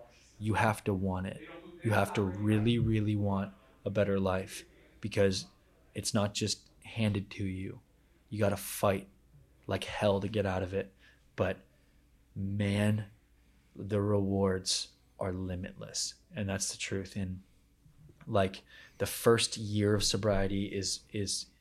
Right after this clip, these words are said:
I mean, the first couple months especially are brutal, and then it gets better, and you go in waves, and, you know, but let me tell you, man, like, you've been sober for, once you've been sober for a couple years, and you start realizing, you know,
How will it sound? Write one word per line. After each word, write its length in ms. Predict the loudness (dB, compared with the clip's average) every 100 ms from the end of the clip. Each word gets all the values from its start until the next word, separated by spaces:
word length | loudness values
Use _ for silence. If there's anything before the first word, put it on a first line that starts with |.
| -12
I 40 | -4
mean, 120 | -4
the 60 | -4
first 220 | -6 -6
couple 200 | -6 -6
months 260 | -4 -2
especially 400 | -2 -2 -4 -4
are 100 | -8 -10
brutal, 480 | -4 -2 0 -2 -6 -12 -20 -20 -12
and 80 | -6
then 60 | -4
it 40 |
gets 160 | -2 -4
better, 500 | -2 -2 0 -2 -6 -18 -12
and 100 | -8
you 80 | -4
go 60 |
in 120 | -2
waves, 560 | -2 -2 0 -2 -2 -4 -4 -6 -6
and, 220 | -6 -6 -6
you 80 | -4
know, 220 | -4 -6 -10 -20 _ _ -16 -4
but 300 | 0 0 -4 _ _ _ _ -6
let 80 |
me 60 | -4
tell 180 | 2 2
you, 140 | 4
man, 220 | 2 2
like, 200 | 4 4
you've 120 | 2 -2
been 100 | 4
sober 440 | 8 8 8 2
for, 380 | 0 0 0 -2 -8 _ _ _ -20 -20 _
once 140 | -10 -6
you've 80 |
been 100 | -4
sober 280 | -2 0 0
for 140 | -2 -6
a 40 |
couple 280 | -6 -6 -4
years, 600 | -2 0 0 0 -4 -8 _ _ _ -20 _ _ -20 -16
and 240 | -10 -8 -4
you 60 |
start 340 | -4 -2 -4 -6
realizing, 580 | -6 -4 -4 -6 -8 -8
you 120 | -8
know, 260 | -8 -10